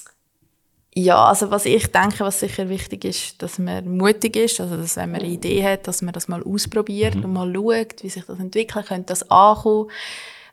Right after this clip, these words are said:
Speaker 1: dass man so Ideen und Träume, dass man das auch verfolgt. Ähm, genau, ich habe das Gefühl, sonst kommt es dann irgendwann wieder. Genau, ich denke, das ist sicher wichtig. Ähm, und eben auch die Offenheit und Flexibilität. Ähm,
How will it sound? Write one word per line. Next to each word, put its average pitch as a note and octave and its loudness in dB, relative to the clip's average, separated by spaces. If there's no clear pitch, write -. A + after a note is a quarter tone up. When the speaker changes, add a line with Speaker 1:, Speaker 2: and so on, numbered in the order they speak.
Speaker 1:
dass G#3 6
man A3 8
so G#3+ 4
Ideen G3+ 6
und G3 -4
Träume, F#3+ 2
dass F#3+ 0
man F#3+ -2
das F#3 -2
auch F3+ 4
verfolgt. - -6
Ähm, E3 -6
genau, F3 -2
ich E3+ -2
habe E3+ -6
das - -2
Gefühl, F3 -2
sonst F3+ 0
kommt F#3+ 4
es - 2
dann F#3+ -4
irgendwann F#3+ 0
wieder. F#3 -4
Genau, F#3+ 6
ich F#3 -2
denke, F#3+ -6
das G3 2
ist - -2
sicher G#3 -4
wichtig. G#3 -6
Ähm, F3+ -2
und F#3+ -2
eben F#3 2
auch F#3+ 4
die F#3 -6
Offenheit F3+ -6
und E3+ -8
Flexibilität. F3 -4
Ähm, E3+ -8